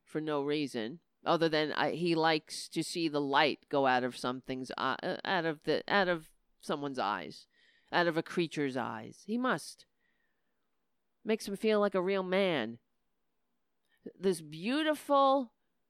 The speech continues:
goddamn beautiful, uh, ram, and he's holding it. It looks almost alive, except you see,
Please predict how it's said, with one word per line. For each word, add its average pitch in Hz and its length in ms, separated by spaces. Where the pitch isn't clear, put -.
goddamn 196 920
beautiful, 220 760
uh, 170 440
ram, 175 640
and 240 160
he's 226 160
holding 254 420
it. 190 160
It 190 60
looks - 500
almost 262 380
alive, 233 380
except 185 360
you 190 120
see, 208 400